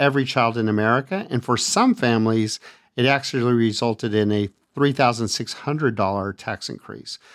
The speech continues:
So for the families of more than sixty million children, they received a tax increase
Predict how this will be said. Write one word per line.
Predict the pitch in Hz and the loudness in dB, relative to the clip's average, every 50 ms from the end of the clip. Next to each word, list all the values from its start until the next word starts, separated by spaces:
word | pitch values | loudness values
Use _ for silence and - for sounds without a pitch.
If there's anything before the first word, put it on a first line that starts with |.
| - - _ _ | -20 -20 _ _
So | _ - - 135 131 | _ -2 0 0 0
for | 127 - - 147 135 131 131 131 127 127 127 131 131 - | 0 -2 0 2 4 6 6 6 6 4 4 0 -2 -4
the | 131 117 117 | -4 -4 -4
families | - - 143 135 139 147 156 156 156 147 131 - | -2 0 2 4 6 6 6 4 2 0 0 -2
of | - 120 110 | -2 0 0
more | 120 120 120 120 | 2 2 2 2
than | 110 113 107 | 2 0 -2
sixty | - - - 135 135 - - 143 | -2 -4 -8 -8 -8 -6 -4 -2
million | 135 131 127 127 123 117 113 | -2 0 0 0 0 -2 -2
children, | 107 - - 139 135 123 110 107 104 | -4 -4 -6 -4 -4 -4 -4 -4 -2
they | 101 117 131 | 0 -2 -2
received | 156 160 - - - 151 123 110 | -2 -2 -4 -4 -4 -4 -4 -6
a | 98 | -8
tax | - - 131 139 131 - | -4 -2 -2 -2 -2 -6
increase | 160 127 - - 123 113 - | -10 -6 0 0 0 0 0